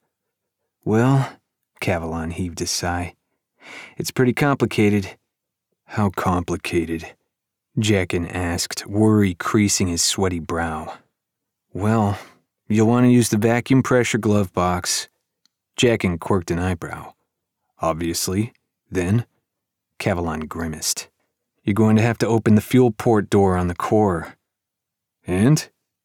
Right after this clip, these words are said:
"And then," Cavalon lifted his shoulders in a weary shrug. "Pour it in."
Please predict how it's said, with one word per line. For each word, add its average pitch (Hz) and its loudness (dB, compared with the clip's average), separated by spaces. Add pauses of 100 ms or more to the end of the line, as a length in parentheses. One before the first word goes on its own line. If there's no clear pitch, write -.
(380)
"And 98 -4
then," 107 2 (680)
Cavalon 139 4
lifted 113 0
his 104 2
shoulders 95 0
in 85 -6
a 85 -8
weary 95 -2
shrug. 87 -4 (920)
"Pour 107 0
it 87 -2
in." 95 0